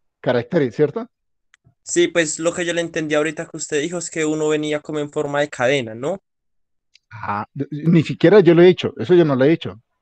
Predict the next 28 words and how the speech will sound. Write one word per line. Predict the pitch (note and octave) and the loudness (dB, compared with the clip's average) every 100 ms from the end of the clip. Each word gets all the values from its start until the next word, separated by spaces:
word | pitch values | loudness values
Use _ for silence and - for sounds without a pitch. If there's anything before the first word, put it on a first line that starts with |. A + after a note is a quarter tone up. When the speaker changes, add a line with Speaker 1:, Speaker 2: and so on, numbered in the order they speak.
| _ | _
Speaker 2:
¿No? | C#3 G#3 - | -8 -8 -6
Speaker 1:
Y | D3+ | -2
tú | F#3 A3 | 4 8
lo | G#3+ | 8
estás | G3 - F#3+ F3+ | 6 2 -4 -2
deduciendo | G3 F3+ - D#3 F#3+ D3 | -4 -4 -6 -10 -10 -14
y | |
lo | D3+ | -12
estás | D3 C#3 | -8 -8
deduciendo | C3+ D#3+ C#3+ A#2+ | -8 -8 -8 -10
muy | C3 E3 D#3+ | -8 -8 -8
bien, | D3 B2 - _ | -10 -14 -14 _
está | _ C#3+ | _ -6
muy | C3+ D#3+ | -6 -6
bien | D3+ C#3 | -6 -6
esa | C#3 D#3 | -4 -2
deducción, | C3+ A#2+ - F#2+ _ _ - | -2 -4 -12 -16 _ _ -6
¿vale? | C3+ E3+ _ _ _ _ _ | -6 -6 _ _ _ _ _
Entonces, | - - F#3 D3 G#2+ - _ _ _ _ _ _ _ _ | -8 2 4 4 -4 -6 _ _ _ _ _ _ _ _
usted | - F#3 | 0 2
está | - G#3+ | 6 6
hablando | A3 A3 A#3+ A#3+ | 8 6 4 0
que | |
uno | F3+ D#3+ | -2 0
es | E3 | -4
una | G3+ G#3 | -4 -4
cadena. | - F3 C#3 D#3+ G3 E3+ A#2+ | -2 0 2 2 0 -2 -4
O | G2+ | -12